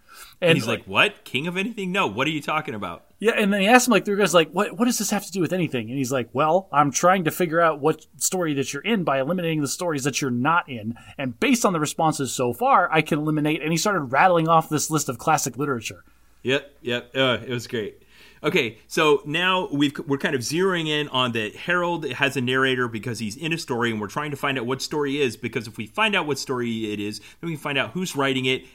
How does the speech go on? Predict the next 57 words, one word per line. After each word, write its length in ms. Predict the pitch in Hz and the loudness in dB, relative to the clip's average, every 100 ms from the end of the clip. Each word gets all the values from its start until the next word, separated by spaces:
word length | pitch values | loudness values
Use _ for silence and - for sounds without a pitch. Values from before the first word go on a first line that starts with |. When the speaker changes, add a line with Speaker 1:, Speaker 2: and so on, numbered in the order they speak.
| - | -12
Speaker 1:
and 100 | 101 | -2
figure 240 | 143 135 | 0 2
out 240 | 131 127 113 | 4 2 0
if 140 | 110 | -8
he 200 | - 143 | -10 -10
can 320 | - 123 113 | -6 -4 -4
prevent 420 | 110 110 127 127 | -4 -4 -2 -4
his 260 | - 127 107 | -4 -6 -4
untimely 460 | 117 107 120 110 104 | -8 -4 -4 -4 -4
death 340 | 92 104 - | -4 -6 -6
that 120 | 101 | -8
was 140 | 92 90 | -8 -8
foreshadowed 680 | - 98 - 98 95 92 87 - _ | -10 -10 -8 -10 -8 -10 -12 -20 _
earlier 380 | - 95 90 90 | -8 -6 -4 -6
on. 220 | 87 78 - _ | -8 -12 -18 _
Speaker 2:
Or 200 | - 330 | -4 -2
if 120 | 233 | 0
nothing 360 | 175 185 143 139 | 2 0 0 0
else, 200 | 151 - | 0 -2
just 200 | 143 - | -4 -4
get 120 | 185 | -4
some 160 | - 160 | -2 0
kind 220 | - 151 | 0 -2
of 80 | 127 | -2
insight 480 | 147 147 - 131 107 | -4 -4 0 -2 -4
into 240 | 139 131 131 | -8 -6 -6
the 80 | 123 | -6
kind 380 | - 143 139 | 0 0 0
of, 320 | 131 113 - 151 | -2 -4 -8 -8
like, 200 | 123 110 | -8 -6
life 400 | 113 131 131 - | -2 -2 -2 -6
that 100 | 113 | -8
he's 180 | 127 110 | -6 -4
going 200 | 139 123 | -4 -4
to 60 | |
be 100 | 117 | -6
living 300 | 117 123 143 | -6 -4 -4
or 80 | 143 | -4
what 200 | 127 143 | -4 -2
he 120 | 143 | -4
can 160 | - 147 | -4 -4
expect 580 | 123 - 156 131 - - _ | -4 -4 -4 -4 -8 -20 _
from 240 | - 147 | 0 0
this 220 | 139 - - | 0 -4 -4
imminent 360 | 143 123 110 | -4 -4 -8
death. 320 | 117 101 - - _ _ - - - | -12 -14 -16 -20 _ _ -20 -20 -20
Speaker 1:
So 140 | - 160 | -10 -6
meanwhile, 440 | 190 226 175 151 | -4 0 2 2
the 60 | 139 | 0
filmmakers 580 | - 196 170 143 131 117 | -2 -2 -2 -2 -2 -4
have 140 | 104 | -2
already 300 | 135 143 123 | 0 2 0
introduced 560 | 139 131 117 117 117 - | -2 -4 -4 -4 -6 -6
us 160 | 98 | -8
to 160 | - 104 | -8 -8
this 220 | 92 87 | -8 -10
author. 480 | - 98 - 76 | -6 -8 -8 -16